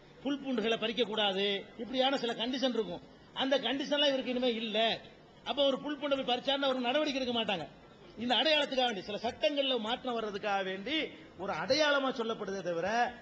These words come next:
அந்த முடியை கொண்டு போய் காணிக்கையா கடவுளுக்கெல்லாம் கொடுக்கறது இல்ல. அவர் எங்க வேண்டாலும் அதை எடுத்துக்கலாம், ஒரு குறிப்பிட்ட இடத்துல எடுக்கணும் தேவையில்லை. அவர் தங்கியிருக்கிற ரூம்லயே கூட முடி எடுத்து போட்டு வந்துடலாம். கடவுளுக்குன்னு சொன்னா காபத்துல்லாவுல போயில எடுக்கணும் அப்படி கிடையாது. அவர் தங்கியிருக்கிற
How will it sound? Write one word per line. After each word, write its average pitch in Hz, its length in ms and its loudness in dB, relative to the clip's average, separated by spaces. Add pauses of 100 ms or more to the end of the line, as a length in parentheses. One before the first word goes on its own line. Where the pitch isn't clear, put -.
(160)
அந்த 214 180 -4
முடியை 269 360 2
கொண்டு 240 220 2
போய் 240 160 0
காணிக்கையா 254 480 2 (100)
கடவுளுக்கெல்லாம் 247 540 2
கொடுக்கறது 220 320 0
இல்ல. 165 100 0 (280)
அவர் 226 220 0 (120)
எங்க 240 180 0
வேண்டாலும் 285 280 4
அதை 269 100 6
எடுத்துக்கலாம், 202 440 -4 (300)
ஒரு 208 100 -4
குறிப்பிட்ட 277 440 -2
இடத்துல 277 260 4
எடுக்கணும் 269 320 2
தேவையில்லை. 233 400 2 (480)
அவர் 233 260 2
தங்கியிருக்கிற 262 480 -2
ரூம்லயே 302 340 2
கூட 285 160 0
முடி 269 180 0
எடுத்து 247 160 -6
போட்டு 233 180 -2
வந்துடலாம். 180 320 -6 (440)
கடவுளுக்குன்னு 254 680 0
சொன்னா 220 200 -4 (200)
காபத்துல்லாவுல 262 680 2
போயில 277 220 4
எடுக்கணும் 262 420 0 (200)
அப்படி 285 180 -6
கிடையாது. 247 400 2 (440)
அவர் 208 200 -4
தங்கியிருக்கிற 285 400 0